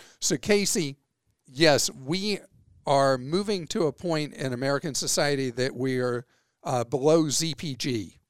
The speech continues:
zero population growth, as we're having so few babies in the United States. Childcare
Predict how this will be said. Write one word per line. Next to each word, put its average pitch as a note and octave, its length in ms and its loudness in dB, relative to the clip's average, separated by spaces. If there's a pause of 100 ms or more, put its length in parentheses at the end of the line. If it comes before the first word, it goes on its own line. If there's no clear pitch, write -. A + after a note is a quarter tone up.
(180)
zero C3+ 300 2
population C3 680 -4
growth, D3+ 480 2 (580)
as B2+ 380 4
we're C3+ 140 -2
having C3 320 -2
so F3 300 2
few F3 280 -6
babies C#3 600 -2
in A#2 120 -6
the A#2 100 -8
United A2+ 460 -6
States. G#2 500 -4 (460)
Childcare D3+ 960 4